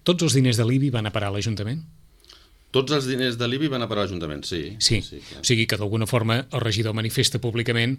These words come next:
Speaker 1: que a l'Ajuntament li sap molt greu aquest deu per cent, però hem de suposar que també des del punt de vista del pressupost d'aquest any que ve, aquest
Speaker 2: Ajuda.
Speaker 1: deu per cent ajudarà a moltes
Speaker 2: Correcte,
Speaker 1: coses, no?
Speaker 2: clar, clar.
Speaker 1: Què pot passar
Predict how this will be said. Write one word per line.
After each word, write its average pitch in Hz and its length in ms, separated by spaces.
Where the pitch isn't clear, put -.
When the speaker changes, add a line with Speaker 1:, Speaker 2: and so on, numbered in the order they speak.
Speaker 1:
que - 100
a 104 60
l'Ajuntament 113 540
li 127 120
sap 123 160
molt 120 220
greu 127 200
aquest 101 200
deu 107 120
per 120 140
cent, 127 300
però 120 180
hem 120 100
de 117 80
suposar 120 320
que 131 80
també 117 320
des 135 120
del 117 120
punt 113 140
de 107 60
vista 113 200
del 101 160
pressupost 117 600
d'aquest 113 240
any 113 160
que 120 80
ve, 117 140
aquest 113 180
Speaker 2:
Ajuda. 120 80
Speaker 1:
deu 120 80
per - 140
cent 147 180
ajudarà 120 400
a 117 80
moltes 113 280
Speaker 2:
Correcte, 110 280
Speaker 1:
coses, 87 140
no? 139 100
Speaker 2:
clar, 73 160
clar. 67 160
Speaker 1:
Què 214 160
pot 170 160
passar 143 380